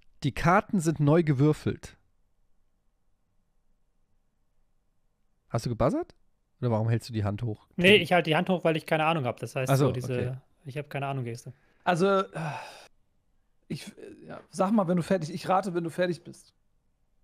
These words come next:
Speaker 1: Ja, ich glaub, es will keiner.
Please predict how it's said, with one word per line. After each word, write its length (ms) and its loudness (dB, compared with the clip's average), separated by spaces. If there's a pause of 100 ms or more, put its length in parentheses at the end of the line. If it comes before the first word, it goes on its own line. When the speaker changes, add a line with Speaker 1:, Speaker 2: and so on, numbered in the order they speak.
(2250)
Speaker 1:
Ja, 80 -4
ich 80 -2
glaub, 200 -4
es 100 -14
will 100 -4
keiner. 360 -8